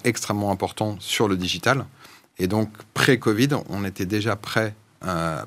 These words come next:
pas par anticipation du covid, hein, parce que ça, on aurait, on aurait adoré pouvoir le faire, mais je pense que comme beaucoup, euh, mais plutôt parce qu'on trouvait que c'était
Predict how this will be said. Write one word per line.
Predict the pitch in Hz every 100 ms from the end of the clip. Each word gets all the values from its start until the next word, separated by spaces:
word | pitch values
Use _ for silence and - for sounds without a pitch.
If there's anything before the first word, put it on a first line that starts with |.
| -
pas | 120
par | 120 107
anticipation | 107 - 120 101 113
du | 107
covid, | 113 135
hein, | 135
parce | 95 -
que | 92
ça, | -
on | 98 90
aurait, | 90 87
on | 107
aurait | 98 90
adoré | 98 107 107
pouvoir | 107 104
le | 98
faire, | 120 110
mais | 98
je | -
pense | 95
que | -
comme | 92 - 98
beaucoup, | 104 107 147 156 - - - -
euh, | 104 95 95 90 80
mais | 95 104
plutôt | 104 113
parce | 143 107
qu'on | - 95
trouvait | - 107
que | 117
c'était | 101 87 101 95 87